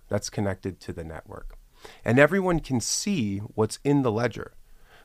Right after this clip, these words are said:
but no single person or entity can alter that ledger. The only way that you can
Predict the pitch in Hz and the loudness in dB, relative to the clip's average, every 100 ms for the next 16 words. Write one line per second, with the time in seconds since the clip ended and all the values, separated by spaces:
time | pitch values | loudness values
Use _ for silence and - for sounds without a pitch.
0 | - 113 110 123 139 - 135 120 110 - | 0 2 6 6 6 2 0 2 0 -2
1 | - 95 - - 226 226 - - 101 87 | -4 -2 0 0 -2 -4 -10 -6 -4 -2
2 | 104 127 - 214 202 _ - 117 101 _ | -2 -4 -4 -6 -8 _ -6 -4 -4 _
3 | _ 107 120 110 - - _ _ - 85 | _ 0 0 0 -10 -16 _ _ -12 -10
4 | - 85 - - - - - - - 117 | -10 -14 -14 -18 -20 -20 -20 -12 -2 2
5 | 123 165 175 123 127 127 85 - - - | 4 6 4 4 6 4 2 -6 -8 -16
6 | - - _ - 110 113 110 107 - - | -20 -20 _ 0 4 6 6 2 -4 -12
7 | 113 110 104 107 95 | -6 -4 -2 -2 -2